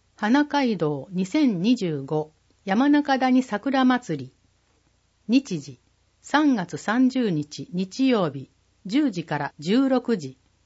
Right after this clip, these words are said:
場所、わんぱく王国、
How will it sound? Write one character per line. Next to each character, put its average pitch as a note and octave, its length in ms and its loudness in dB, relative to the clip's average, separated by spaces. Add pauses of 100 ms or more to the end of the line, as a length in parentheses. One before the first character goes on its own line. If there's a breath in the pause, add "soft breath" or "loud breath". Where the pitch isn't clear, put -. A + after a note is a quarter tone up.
(580)
場 F#3 160 -4
所、 A#3 320 -4 (300)
わ G#3 160 0
ん C4 120 -4
ぱ B3+ 180 -6
く B3+ 240 -2
王 B3 160 4
国、 D3 380 -6